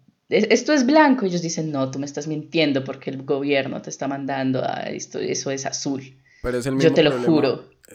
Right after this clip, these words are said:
Speaker 2: es el mismo problema que uno tiene con la religión y, y, y a partir de eso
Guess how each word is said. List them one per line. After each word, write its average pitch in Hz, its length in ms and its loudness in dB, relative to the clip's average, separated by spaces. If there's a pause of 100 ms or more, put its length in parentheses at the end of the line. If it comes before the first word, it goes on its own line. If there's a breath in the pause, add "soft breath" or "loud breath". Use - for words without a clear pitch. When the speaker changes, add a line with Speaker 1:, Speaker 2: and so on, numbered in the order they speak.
(140)
Speaker 2:
es 120 180 -8
el 135 120 -2
mismo 131 260 0
problema 113 380 -2
que - 100 -6
uno 117 160 -4
tiene 120 220 -6
con 117 160 -8
la 107 80 -8
religión 101 580 -10
y, 104 380 -12
y, 101 60 -16 (260)
y 120 260 -2
a 117 100 -2
partir 120 360 -4
de 139 220 0
eso 156 340 -2